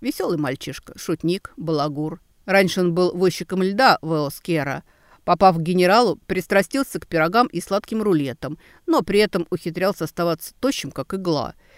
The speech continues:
Весил, наверное, не больше кентала. Прирождённый разведчик. Мог пролезть в любую дыру и вернуться с ценной добычей. Другое дело Торос. Злющий, как цепной пёс.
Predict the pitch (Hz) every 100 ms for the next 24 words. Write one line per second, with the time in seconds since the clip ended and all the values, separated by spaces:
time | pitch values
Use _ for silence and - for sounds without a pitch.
0 | _ 190 269 - 185 165 151 143 151 180
1 | 208 233 - - 269 - 139 90 120 196
2 | _ _ - 170 180 170 220 202 135 131
3 | 143 139 - - - - _ _ 233 247
4 | - 208 233 233 - 196 180 220 185 160
5 | 185 175 - 156 165 175 196 - - 170
6 | 156 151 156 156 147 - - 147 170 _
7 | _ _ 190 214 269 339 180 160 160 165
8 | 233 160 - - - _ _ _ _ 156
9 | 151 180 247 - - 139 - 165 196 220
10 | - 175 127 -